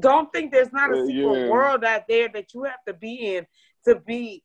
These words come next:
Speaker 1: in that kind of society to get that. It's not easy. It's not an easy road.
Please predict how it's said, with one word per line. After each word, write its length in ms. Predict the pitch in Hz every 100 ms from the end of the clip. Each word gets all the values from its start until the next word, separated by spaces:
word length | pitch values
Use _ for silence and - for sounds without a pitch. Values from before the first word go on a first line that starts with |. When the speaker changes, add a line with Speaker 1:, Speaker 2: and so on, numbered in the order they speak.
| _
Speaker 1:
in 120 | 226
that 160 | 240 220
kind 160 | 233 208
of 80 |
society 520 | - 185 - 226 185 170
to 180 | 175 170
get 180 | 196 208 175
that. 200 | 156 - _ _
It's 220 | 196 202
not 200 | 240 254 254
easy. 420 | 240 233 180 156 -
It's 140 | 175
not 180 | 226 247
an 80 | 233
easy 280 | 240 220 220
road. 440 | 196 220 196